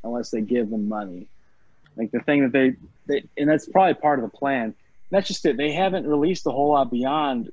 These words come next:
just saying that. I literally summed up in those few words exactly what they have under that policy, and it's several paragraphs long. It's huge.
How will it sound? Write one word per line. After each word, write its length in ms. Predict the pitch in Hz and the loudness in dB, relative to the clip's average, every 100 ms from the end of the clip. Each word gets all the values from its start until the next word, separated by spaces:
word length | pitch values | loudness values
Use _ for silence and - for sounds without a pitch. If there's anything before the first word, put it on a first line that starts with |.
| - | -6
just 260 | 120 127 - | -4 -2 -2
saying 280 | 147 139 | 0 0
that. 120 | 120 120 - - | 0 -4 -8 -2
I 120 | 156 | 2
literally 360 | 160 202 208 208 | 2 4 4 4
summed 280 | - 190 170 | 2 2 2
up 180 | 160 | 0
in 100 | - | 0
those 520 | 131 139 143 131 - - | 2 2 0 -2 -6 -6
few 160 | 160 135 | -2 0
words 460 | 131 135 117 98 | 2 0 -2 -4
exactly 560 | 120 117 131 - 131 110 _ - - | -6 -2 -2 -2 -4 -4 _ -20 -6
what 160 | - 143 | -2 0
they 140 | 135 | 0
have 240 | 123 135 127 | 2 2 2
under 140 | 113 107 | 0 -2
that 120 | - | -2
policy, 400 | 123 113 98 104 | 0 0 -2 -4
and 100 | 120 | -4
it's 180 | 151 - | -4 -2
several 280 | 147 135 123 | 0 0 -2
paragraphs 720 | - 120 113 107 101 - 95 | -2 -2 0 -2 -4 -8 -8
long. 340 | 98 87 85 - - - - - 120 | -6 -6 -10 -16 -20 -20 -20 -16 -12
It's 140 | - | -2
huge. 720 | 156 156 156 143 110 - | 2 2 2 0 0 -4